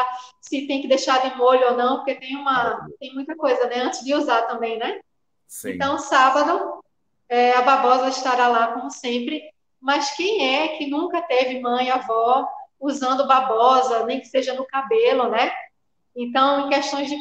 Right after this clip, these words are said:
Speaker 1: pele, a gente usa muito babosa. Outra que eu gosto muito, muito, muito é ela, a rainha dourada, cúrcuma. Como não amar a cúrcuma, né? Dentro do Ayurveda, ela é a escolha número um e pra mirra, que a gente faz um,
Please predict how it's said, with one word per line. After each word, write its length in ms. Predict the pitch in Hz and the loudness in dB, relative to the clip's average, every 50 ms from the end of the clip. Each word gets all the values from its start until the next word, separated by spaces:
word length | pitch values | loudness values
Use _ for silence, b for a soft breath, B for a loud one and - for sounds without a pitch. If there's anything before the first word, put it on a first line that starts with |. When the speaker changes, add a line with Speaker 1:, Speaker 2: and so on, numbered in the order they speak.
| - - | -8 -4
Speaker 1:
pele, 380 | 269 240 240 254 277 285 269 | -2 0 2 4 4 2 2
a 60 | 262 262 | 0 -2
gente 260 | 262 262 254 - 269 | -2 -6 -8 -8 -10
usa 200 | 269 269 262 254 | -10 -8 -8 -8
muito 260 | 247 240 247 240 240 | -6 -4 -6 -4 -2
babosa. 500 | 233 240 233 226 220 208 196 196 202 196 196 196 - - - _ _ _ _ | -2 -2 0 2 2 2 0 0 -2 -4 -8 -10 -12 -16 -20 _ _ _ _
Outra 320 | - 269 302 320 - 381 - | 0 2 2 2 2 0 0
que 100 | - 302 | 2 2
eu 60 | 285 | 4
gosto 360 | 285 285 285 285 285 294 294 | 6 6 4 4 2 -2 -2
muito, 220 | 277 285 294 294 294 277 | -2 -4 -4 -4 -6 -8
muito, 240 | 285 285 285 277 | -8 -10 -10 -8
muito 280 | 269 262 269 269 269 294 | -6 -6 -6 -4 -4 -2
é 220 | 277 269 254 247 | 0 0 2 0
ela, 140 | 254 262 254 | 2 2 2
a 20 | 247 | 0
rainha 360 | - 247 247 247 254 269 262 | 2 0 -2 -2 0 -2 -2
dourada, 440 | 247 254 247 240 240 233 233 240 262 - - | 0 0 0 2 2 2 2 0 -2 -4 -2
cúrcuma. 500 | - 262 269 262 - 269 269 285 302 294 - - - - _ _ _ _ _ _ _ | 0 0 0 -2 -4 -8 -4 -2 -2 -2 -4 -8 -16 -20 _ _ _ _ _ _ _
Como 380 | - 302 311 339 - - 330 311 | 0 2 2 4 2 2 0 0
não 200 | 294 285 285 285 | 2 2 2 2
amar 360 | 277 277 277 262 254 254 262 | 2 2 2 2 2 2 2
a 80 | 254 254 | 0 0
cúrcuma, 520 | 254 247 254 254 - 247 240 226 226 220 | 0 0 0 -2 -6 -8 -6 -6 -6 -4
né? 300 | 220 214 240 302 - - _ _ _ _ _ _ - | -4 -4 -6 -6 -6 -10 _ _ _ _ _ _ -6
Dentro 300 | 262 285 294 294 311 277 | -4 -4 -4 -4 -4 -4
do 80 | 269 | -2
Ayurveda, 580 | 269 269 277 285 277 277 - 240 247 254 - 262 | 0 0 2 2 0 0 0 0 0 0 0 0
ela 100 | 254 247 | 2 2
é 420 | 247 247 254 - 240 254 - 240 | 2 2 2 0 -2 -2 0 -2
a 20 | 254 | -2
escolha 380 | 247 - - - 262 247 262 254 | -2 -2 -4 -2 0 0 0 -2
número 340 | 269 262 262 262 262 262 262 | -4 -4 -4 -4 -4 -4 -6
um 240 | 254 254 262 285 302 | -8 -8 -6 -4 -4
e 140 | 285 285 - | -4 -6 -4
pra 180 | 277 254 254 | -4 -2 -2
mirra, 460 | 240 233 233 233 262 254 233 208 - - _ _ _ _ _ _ _ _ _ | 0 0 0 0 0 -2 -4 -8 -10 -10 _ _ _ _ _ _ _ _ _
que 120 | - 247 | -2 0
a 120 | 240 247 | 2 2
gente 300 | 247 254 247 247 247 - - | 2 0 -4 -6 -6 -6 -4
faz 280 | 247 233 240 240 240 240 | 0 2 2 2 2 0
um, 300 | 240 240 233 226 220 | -2 -4 -6 -8 -10